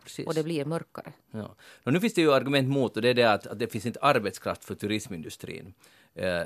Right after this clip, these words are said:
Speaker 1: efter att skolan börjat. Och sen alla som driver något,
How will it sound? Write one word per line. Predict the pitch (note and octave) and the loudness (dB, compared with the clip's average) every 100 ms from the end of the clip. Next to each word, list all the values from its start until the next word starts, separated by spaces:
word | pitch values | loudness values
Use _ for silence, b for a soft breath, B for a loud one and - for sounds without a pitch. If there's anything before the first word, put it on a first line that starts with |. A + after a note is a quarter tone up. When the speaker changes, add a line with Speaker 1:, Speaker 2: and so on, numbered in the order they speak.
| - | -6
Speaker 1:
efter | - G#2 - | -6 -6 -6
att | F2 | -8
skolan | - F#2 E2+ F2+ | -6 -6 -6 -4
börjat. | F2+ F2+ F2+ | -4 -4 -8
Och | A#2 B2 A#2+ - | 0 0 0 -4
sen | - A#2 | -4 0
alla | B2 G#2+ | 0 -2
som | A2+ | -4
driver | A#2 B2 G2+ | -2 0 0
något, | F#2+ F#2+ F#2 | 0 -2 -4